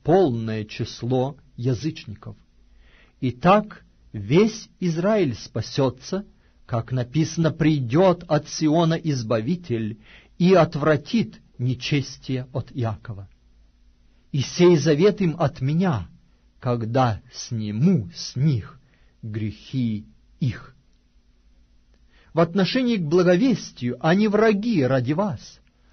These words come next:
а в отношении к избранию возлюбленные Божии ради отцов, ибо дары и призвания Божии непреложны.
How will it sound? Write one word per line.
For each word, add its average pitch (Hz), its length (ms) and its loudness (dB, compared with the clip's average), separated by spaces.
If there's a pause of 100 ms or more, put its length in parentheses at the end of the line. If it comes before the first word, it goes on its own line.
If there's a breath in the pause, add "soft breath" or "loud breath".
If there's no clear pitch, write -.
(280)
а 123 100 -2
в 120 60 0
отношении 143 680 0
к - 140 -8
избранию 131 880 0 (140)
возлюбленные 117 1080 -2
Божии 123 760 -2
ради 120 520 -4
отцов, 123 520 -8 (760)
ибо 120 300 -2
дары 113 600 -2 (460)
и 117 100 -4
призвания 180 1080 -2
Божии 104 720 -6 (360)
непреложны. 113 960 -6